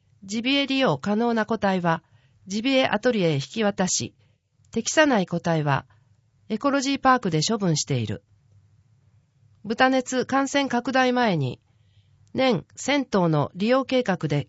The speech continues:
建設されたが、制限の影響で処理数は減少。本年度百五十頭が搬入された。生息数増加で搬入数は増えている。捕獲頭数を増やすための今後について。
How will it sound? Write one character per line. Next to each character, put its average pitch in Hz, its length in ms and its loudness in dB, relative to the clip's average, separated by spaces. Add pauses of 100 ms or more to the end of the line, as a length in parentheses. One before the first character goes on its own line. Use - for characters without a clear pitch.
建 226 180 -2
設 226 180 -8
さ 220 120 -2
れ 208 100 -2
た 160 140 -2
が、 135 180 -2 (720)
制 269 240 0
限 247 240 2
の 233 60 0
影 233 180 0
響 220 240 0
で 202 240 0
処 240 100 0
理 277 120 -2
数 226 120 -2
は 156 200 2
減 170 260 0
少。 151 380 -2 (1040)
本 277 300 0
年 269 220 0
度 170 160 2
百 226 280 -6
五 269 120 -2
十 294 160 -2
頭 196 260 2
が 165 100 2
搬 175 180 0
入 170 180 0
さ 160 160 -4
れ 147 100 -4
た。 - 220 -8 (960)
生 285 220 0
息 311 240 -2
数 208 180 0
増 190 220 0
加 185 140 0
で 170 280 0
搬 247 160 -4
入 269 200 0
数 214 160 -2
は 151 160 2
増 202 140 -2
え 175 80 -2
て 143 120 -2
い 127 80 -2
る。 113 200 -8 (3000)
捕 247 160 -4
獲 320 220 4
頭 320 180 2
数 302 180 -2
を 214 120 4
増 185 120 -2
や 247 120 2
す - 80 -14
た 196 100 2
め 165 120 2
の 147 120 0
今 240 240 0
後 233 100 0
に 226 100 0
つ 202 160 -4
い 156 80 -2
て。 - 240 -8